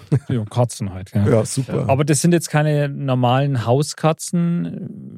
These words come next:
Speaker 1: die es jetzt bei uns so Land ein, Land aus gibt, sondern das sind irgendwie spezielle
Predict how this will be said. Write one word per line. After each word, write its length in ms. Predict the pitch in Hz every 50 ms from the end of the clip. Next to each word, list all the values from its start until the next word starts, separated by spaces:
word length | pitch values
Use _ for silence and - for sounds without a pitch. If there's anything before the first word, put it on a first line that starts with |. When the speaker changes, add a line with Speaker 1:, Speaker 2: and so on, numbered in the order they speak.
| - 143 139
Speaker 1:
die 100 | - 131
es 80 | 120 123
jetzt 160 | 123 113 -
bei 80 | -
uns 240 | 139 139 143 143 -
so 360 | - 143 131 135 135 135 131 135
Land 240 | 127 120 120 123 117
ein, 260 | 113 117 120 123 131
Land 200 | 127 120 120 120
aus 280 | - 113 127 147 139 -
gibt, 240 | - 170 165 - -
sondern 480 | - - 156 151 151 151 151 147 143
das 160 | 139 131 -
sind 180 | - 147 147 151
irgendwie 380 | 156 147 135 131 135 131 127 123
spezielle 840 | - - - 123 - - 135 127 120 113 110 104 104 101 101 104